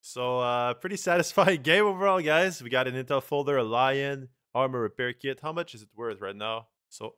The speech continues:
eight hundred K for the, uh, the armor repair kit. I'll probably keep it though.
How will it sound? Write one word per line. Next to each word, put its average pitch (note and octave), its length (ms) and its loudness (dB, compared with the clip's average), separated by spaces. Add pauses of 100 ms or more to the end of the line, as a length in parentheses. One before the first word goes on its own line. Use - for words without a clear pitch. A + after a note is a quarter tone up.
eight B2+ 160 -4
hundred A#2 380 -6
K B2 240 -4
for G#2+ 200 -8
the, G2+ 360 -8
uh, G2+ 240 -2
the G#2 140 -8
armor A2 180 -6
repair G#2 240 -8
kit. A#2 100 -14
I'll G#2+ 120 -8
probably D3 360 -8
keep A#2+ 240 -14
it A2 160 -10
though. A#2 240 -6